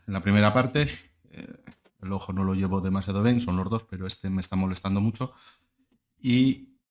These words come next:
eh, cuanto antes hagamos, mejor, ¿verdad? Vamos con los niveles más representativos, ideas de, de muy corto, ¿eh? Vamos a ir a ideas de corto y las ideas más, a mi juicio, más interesantes. Vamos con Colonial, que aunque acabamos ayer,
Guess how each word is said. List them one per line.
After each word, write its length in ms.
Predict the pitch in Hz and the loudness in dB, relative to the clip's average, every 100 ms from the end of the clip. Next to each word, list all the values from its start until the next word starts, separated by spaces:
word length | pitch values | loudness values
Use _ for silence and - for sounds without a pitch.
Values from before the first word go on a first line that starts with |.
| _ | _
eh, 880 | 113 104 101 98 95 95 92 92 87 - | -2 2 2 2 2 2 0 0 -4 -6
cuanto 260 | 104 95 | -2 0
antes 220 | 107 98 98 | 0 0 2
hagamos, 440 | 110 127 127 - | 6 6 6 2
mejor, 320 | 98 - 95 | -2 2 0
¿verdad? 360 | - 107 139 - | 0 0 0 0
Vamos 220 | 113 110 | 0 0
con 100 | 110 | 2
los 80 | 107 | 4
niveles 320 | 107 104 101 | 4 4 2
más 120 | 101 | 0
representativos, 800 | 101 101 107 107 107 131 165 - _ | -2 -2 0 0 2 2 0 -2 _
ideas 560 | - 98 101 98 - 180 | -4 2 2 2 0 -2
de, 420 | 95 92 85 73 - | -2 0 -2 -6 -2
de 120 | 113 | 6
muy 160 | 135 135 | 6 6
corto, 320 | 98 95 101 | 2 -2 -6
¿eh? 120 | 113 - | -8 -6
Vamos 200 | 107 98 | -4 -2
a 120 | 101 | 0
ir 160 | 101 98 | 0 -2
a 180 | 92 - | -8 -8
ideas 280 | 101 98 87 | -6 -6 -6
de 120 | 98 | -2
corto 400 | 120 113 127 127 - - _ _ _ _ 127 | -2 0 -4 -6 -16 -20 _ _ _ _ 2
y 100 | 110 | 4
las 280 | 107 101 | 6 4
ideas 380 | 104 101 104 101 | 4 4 4 4
más, 420 | 104 104 101 - 92 - 50 50 - - _ _ _ _ _ _ _ | 6 6 4 0 -8 -12 -14 -14 -18 -20 _ _ _ _ _ _ _
a 60 | 117 | 2
mi 100 | 101 | 2
juicio, 300 | 92 104 107 | 2 0 4
más 180 | 104 104 | 4 2
interesantes. 880 | 92 95 92 92 90 92 - - | 2 2 2 0 -2 -4 -8 -8
Vamos 260 | 110 117 131 | -2 0 2
con 140 | 139 | 0
Colonial, 420 | 135 127 127 139 | 2 4 4 2
que 320 | 135 110 101 92 | 0 -2 -2 -2
aunque 260 | 95 98 | -4 -2
acabamos 380 | 104 110 113 120 | -2 0 0 0
ayer, 320 | 120 120 127 | 0 0 -2